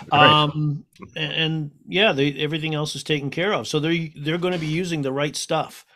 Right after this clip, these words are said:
Speaker 1: Yeah.
Speaker 2: You know, you're not gonna have somebody show up with a four, you know, an eight-foot-four weight, <laughs> you
Speaker 1: Right.
Speaker 2: know, and struggle because the gear isn't appropriate to what they're trying to do. So that's really key too. Where I think we're doing everything we can to make this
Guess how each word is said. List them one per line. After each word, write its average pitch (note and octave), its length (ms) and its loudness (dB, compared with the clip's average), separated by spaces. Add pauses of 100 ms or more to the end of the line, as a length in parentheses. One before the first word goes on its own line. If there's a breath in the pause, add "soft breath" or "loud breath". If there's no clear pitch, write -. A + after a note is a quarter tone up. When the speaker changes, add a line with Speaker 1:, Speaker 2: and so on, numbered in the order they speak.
(140 soft breath)
Speaker 1:
Yeah. - 180 -4
Speaker 2:
You C#3+ 80 -2
know, C3+ 60 -2
you're C3+ 120 -2
not D#3+ 120 0
gonna E3 160 0
have D3+ 100 -2
somebody D3 340 -2
show D3 260 4
up C#3+ 100 0
with C#3+ 160 -2
a B2 140 -6
four, C#3+ 420 -4
you C#3+ 120 -6
know, A#2 100 -8
an C3 80 -4
eight-foot-four D3+ 580 -2
weight, C3 300 -4 (140)
<laughs> - 60 -18
you F3 80 -8 (640 loud breath)
Speaker 1:
Right. A#2 200 6
Speaker 2:
know, F2+ 120 -2
and - 100 -16
struggle D3+ 440 0
because C3+ 320 -2
the C3+ 100 -2
gear B2+ 320 -4
isn't C3+ 240 -2
appropriate C3 540 -6
to C3+ 100 -8
what A#2+ 160 -8
they're B2+ 100 -12
trying B2 260 -10
to A#2+ 80 -10
do. C3+ 280 -6
So A2 260 -6 (380 loud breath)
that's D3 260 0
really D3 300 0
key B2+ 240 -2
too. C3+ 240 -2
Where D3 120 2
I D#3 100 2
think G3 240 -2
we're F3 80 -2
doing D#3+ 240 -2
everything D3+ 360 -2
we C3 120 -4
can D3+ 340 -4
to B2 80 -4
make C3 220 -6
this C3+ 320 -6